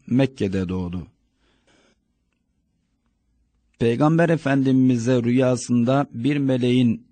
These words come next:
iki üç defa "Bu senin hanımındır." diye Hazreti Ayşe'yi göstermesi üzerine Efendimiz onunla Medine'de hicretin ikinci yılında evlendi. Hazreti Aişe,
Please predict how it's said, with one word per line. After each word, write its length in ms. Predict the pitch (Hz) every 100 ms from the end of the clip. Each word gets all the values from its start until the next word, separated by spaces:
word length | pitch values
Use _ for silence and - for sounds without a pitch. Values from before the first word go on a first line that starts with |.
| -
iki 340 | 135 - - -
üç 300 | 170 - -
defa 380 | 110 113 110 98 -
"Bu 180 | 131 156
senin 340 | - 127 131
hanımındır." 920 | 120 - 117 120 135 131 117 110 101
diye 340 | 110 113 123 -
Hazreti 600 | - 117 117 117 113 117
Ayşe'yi 640 | 113 113 110 - 110 110
göstermesi 720 | 101 110 - 113 110 107 -
üzerine 640 | 110 101 104 98 101 120 135 - -
Efendimiz 760 | 113 - 135 120 107 101 90
onunla 540 | 120 123 113 110 123 120 -
Medine'de 760 | 110 113 120 113 104 113 123 - _ -
hicretin 480 | 113 117 113 117
ikinci 440 | 113 110 120 120 113
yılında 600 | 107 101 101 98 110 110 - -
evlendi. 560 | 101 95 90 90 82 - _ _ _ _
Hazreti 540 | - 135 135 185 185
Aişe, 640 | 160 123 120 110 - 131 143